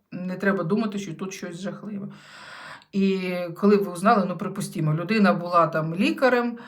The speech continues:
а сьогодні там збирає десь, е, фрукти, да, десь в саду працює. Тобто от кардинальна зміна якась така відбулася. Можливо, буде таке. А, можливо, це йдеться про щось особисте, або створена сім'я, або поставлена крапка, тут щось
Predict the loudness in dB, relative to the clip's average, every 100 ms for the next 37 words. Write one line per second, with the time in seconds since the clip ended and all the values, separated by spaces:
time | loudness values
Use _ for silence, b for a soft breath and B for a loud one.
0 | B B 0 2 2 0 -2 -2 0 0
1 | 0 0 -2 0 4 6 6 4 -2 -4
2 | -8 -8 -6 -4 -6 -8 -8 -6 -6 -8
3 | -8 -10 -10 -16 -16 -12 -4 -2 -2 -4
4 | -4 -4 -4 -2 -4 -6 -8 -10 -8 -8
5 | -4 -4 -4 -8 -4 4 4 6 4 6
6 | 6 6 2 -4 -6 -6 -2 -2 -4 -8
7 | -10 -10 -8 -8 -8 -10 -10 -10 -14 -16
8 | -12 -8 -6 -2 -2 -4 -8 -10 -14 -16
9 | -20 -20 _ B B B B B B -8
10 | -2 -2 -2 -2 4 6 4 2 6 6
11 | 4 -2 4 4 4 -2 -4 -4 -2 -2
12 | -2 -6 -4 -4 -2 -4 -4 -6 -4 -4
13 | -2 -6 -6 -6 -2 2 4 4 4 2
14 | -6 -6 0 0 0 -2 -4 -4 -6 -2
15 | 0 0 0 -2 0 4 6 4 0 -8
16 | -8 -8 -8 -8